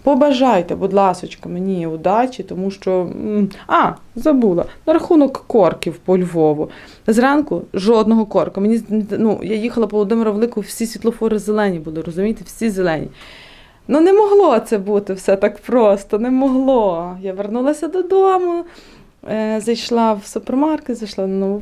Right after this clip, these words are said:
пошту, і в основному це було, м, різниця десять хвилин,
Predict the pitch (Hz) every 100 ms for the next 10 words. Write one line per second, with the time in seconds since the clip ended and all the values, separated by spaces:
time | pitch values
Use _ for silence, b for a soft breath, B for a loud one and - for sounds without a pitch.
0 | - 302 302 294 - 254 - 214 240 240
1 | 208 185 185 214 233 311 302 226 - 220
2 | 226 214 - - 185 180 202 220 277 240
3 | 208 233 214 - 202 185 156